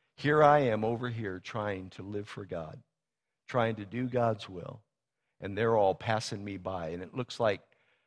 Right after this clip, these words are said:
God cares more for them than he does for me. Until he said, "I went into the sanctuary."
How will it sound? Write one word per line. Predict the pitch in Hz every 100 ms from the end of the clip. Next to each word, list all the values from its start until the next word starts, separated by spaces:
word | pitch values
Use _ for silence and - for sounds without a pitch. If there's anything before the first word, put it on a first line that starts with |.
| _ _
God | - 110 120 117
cares | - 117 104 95
more | 107 117
for | 117 -
them | 101 104 85 82
than | 87
he | 82
does | 80 85 85
for | - 82
me. | 82 - _ _ _ _ _ _ _ _ _ _ _ _ _ _ _ _ _ _ _ _ _ _ _ _ _ _ _ _ _ _ _ _ _ _ _ _ _ _ _ _ _ _ _
Until | 92 - 117 104
he | 90 92
said, | 82 92 90 -
"I | 92
went | 90 92
into | 95 -
the | 95 95
sanctuary." | - 85 82 - 85 - 101